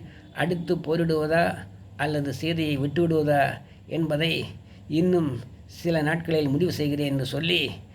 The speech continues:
அந்த மந்திர ஆலோசனை கூட்டத்தை ராவணன் முடித்தான் என்கின்ற அளவிலோடு இந்த இடத்திலே கதையை விடுத்து, விட்ட இடத்திலே இருந்து நாளை தினம் தொடர்கிறேன்னு சொல்லி உங்களிடமிருந்து விடைபெற்றுக் கொள்வது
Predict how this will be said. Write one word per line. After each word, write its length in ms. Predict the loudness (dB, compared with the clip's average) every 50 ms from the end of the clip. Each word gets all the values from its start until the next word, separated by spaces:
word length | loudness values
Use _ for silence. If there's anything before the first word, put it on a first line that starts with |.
| -20 -18 -16 -8
அந்த 240 | -4 0 2 2 2 4 4 2 2 2
மந்திர 260 | 0 0 2 2 2 2
ஆலோசனை 420 | 2 0 0 -2 -2 -4 -4 -4 -4
கூட்டத்தை 500 | -4 -6 -6 -6 -6 -6 -4 -4 -4 -4 -4 -6 -8 -12 -16 -20 -20 -20 -20 -18 -8
ராவணன் 460 | -2 0 2 2 2 2 4 2 2 2
முடித்தான் 500 | 2 2 0 0 0 0 2 2 0 -2 -4 -6 -10 -14 -18 -20 -20 -20 -12 -4
என்கின்ற 400 | 2 4 6 6 6 6 4 4 4 2
அளவிலோடு 480 | 4 4 4 4 4 4 4 4 4 2 0 0 -2 -8 -14 -16 -18 -20 -20 -20 -10 -4
இந்த 220 | 0 0 2 2
இடத்திலே 420 | 2 0 0 -2 -2 -2 -2 0 -2 0
கதையை 380 | 0 0 0 2 2 2 2
விடுத்து, 480 | 2 2 2 0 0 0 2 4 6 6 6 4 2 -4 -12 -18 -20 -20 -20 -20 -20 -8 0
விட்ட 240 | 2 2 4 6 8 8
இடத்திலே 420 | 8 8 6 4 4 4 4 6 6
இருந்து 320 | 6 4 4 2 4 4 4 4 2 0 -6 -14 -20 -20 -20 -14 -8
நாளை 340 | -4 0 0 2 2 2
தினம் 260 | 2 2 2 2 0 0
தொடர்கிறேன்னு 560 | 0 0 2 2 2 2 4 4 4 2 2
சொல்லி 360 | 0 0 2 4 6 6 6 4 4 0 -8 -12 -14 -16 -16 -10 -4
உங்களிடமிருந்து 600 | 0 4 6 6 8 8 6 6 6 4 4 2
விடைபெற்றுக் 440 | 2 4 4 4 2 2 0 -2 -2
கொள்வது 380 | 0 0 2 2 4 4 6